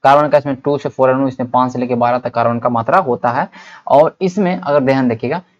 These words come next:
एक होता है डीजल, जिसमें कहीं ना कहीं कार्बन का मात्रा कम से कम नाइंटी से प्लस होता है, ठीक है, सी नाइंटी में तो कार्बन का मात्रा नब्बे से ज़्यादा तक होते हैं अणुओं कार्बन का।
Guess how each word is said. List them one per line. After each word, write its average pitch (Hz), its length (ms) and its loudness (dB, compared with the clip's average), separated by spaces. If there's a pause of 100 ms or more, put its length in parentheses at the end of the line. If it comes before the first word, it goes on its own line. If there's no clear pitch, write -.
एक 156 100 4
होता 160 180 2
है 139 80 0
डीजल, 107 300 -6 (2000)
जिसमें 156 240 0
कहीं 180 160 2
ना 196 80 0
कहीं 196 120 -2
कार्बन 170 340 2
का 180 120 2
मात्रा 151 260 2
कम 160 240 -4
से - 160 -2
कम 170 300 -6
नाइंटी 143 520 -2
से 185 100 -2
प्लस 127 260 -4
होता 117 140 -12
है, 113 40 -8
ठीक 143 100 -4
है, 175 80 -4
सी 151 160 -8
नाइंटी 123 260 -4
में 147 120 -4
तो 185 60 0
कार्बन 143 320 2
का 143 100 -2
मात्रा 131 240 0
नब्बे 110 320 -4
से 131 100 -12
ज़्यादा 127 260 0
तक 208 160 -4 (100)
होते 127 180 -6
हैं 113 60 -6
अणुओं 117 260 -6
कार्बन 110 360 -6
का। 175 160 -6